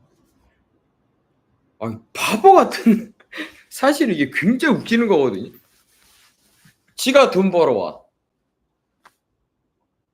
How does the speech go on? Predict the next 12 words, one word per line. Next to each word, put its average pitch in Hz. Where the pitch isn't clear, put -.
그리고 160
아주 262
뭐 165
십 -
분의 254
일 196
이나 165
이십 147
분의 170
일 143
정도를 135
요금, 135